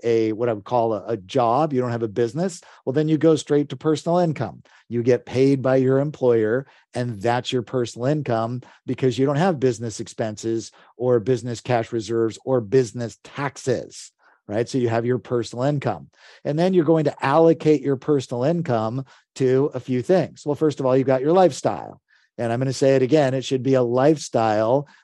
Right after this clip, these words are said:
that's easily within your means so that out of your personal income, you pay for your lifestyle. Now you have personal cash reserves. I'm gonna recommend one to two years of living expenses.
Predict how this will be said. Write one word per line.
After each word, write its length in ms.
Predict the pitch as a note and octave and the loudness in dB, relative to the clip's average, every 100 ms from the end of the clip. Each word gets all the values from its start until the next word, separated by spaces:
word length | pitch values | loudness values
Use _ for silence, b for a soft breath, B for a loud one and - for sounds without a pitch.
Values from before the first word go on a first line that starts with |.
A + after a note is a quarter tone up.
| _ | _
that's 420 | A#2+ B2 B2 - _ | 0 2 2 -2 _
easily 640 | B2 D3+ E3+ C3+ C#3 C#3 | 0 4 4 4 2 2
within 460 | C#3 C3 A#2+ C3+ C3 | 4 2 2 0 0
your 240 | B2 A#2+ | 0 0
means 640 | A#2 D3 B2+ G#2+ B2 D3 - b b b | 0 -2 -4 -6 -8 -12 -16 b b b
so 260 | - C3 | 0 0
that 420 | B2 B2 B2+ B2+ - - | 2 2 4 2 -2 -2
out 240 | C#3 F3+ | 4 6
of 140 | E3+ | 6
your 120 | D3 D3 | 4 0
personal 420 | D3+ C#3+ - C3+ | 0 -2 -2 -4
income, 360 | F3 D#3+ B2 | -4 -2 -2
you 120 | B2 A#2 | -2 -4
pay 200 | C#3+ C#3 | 0 0
for 140 | B2+ | 0
your 160 | A#2 A#2 | -2 2
lifestyle. 800 | C#3 C#3+ - A2 G#2+ A#2+ C#3 b b - | 2 0 0 0 2 2 0 b b -6
Now 140 | A2+ | -4
you 140 | A#2 A#2 | -2 0
have 220 | C3+ C3 | -2 -2
personal 580 | - - G3 E3+ D3 B2+ | -12 -2 -2 -2 -4 -4
cash 400 | G#2+ A#2+ A2 G2+ | -2 -2 -2 -6
reserves. 600 | A2 G#2 A2 D2 - - - b b - | -8 -8 -8 -10 -14 -18 -18 b b -6
I'm 260 | B2 D3 F3 | 0 2 2
gonna 180 | D3+ B2 | 2 2
recommend 640 | A#2+ - A#2+ A2+ B2 C3+ | 0 0 -4 -2 -2 -4
one 420 | A#2+ A2+ B2+ C3 | -4 -2 0 0
to 80 | B2+ | -4
two 220 | - C3 | -4 -4
years 420 | B2 A#2 A#2 A#2 | -2 -2 -2 0
of 120 | C#3 | -2
living 380 | D3+ G3 D3 B2 | 2 2 4 0
expenses. 720 | A2+ - A#2+ G#2+ - - - | -2 -8 -6 -6 -8 -14 -14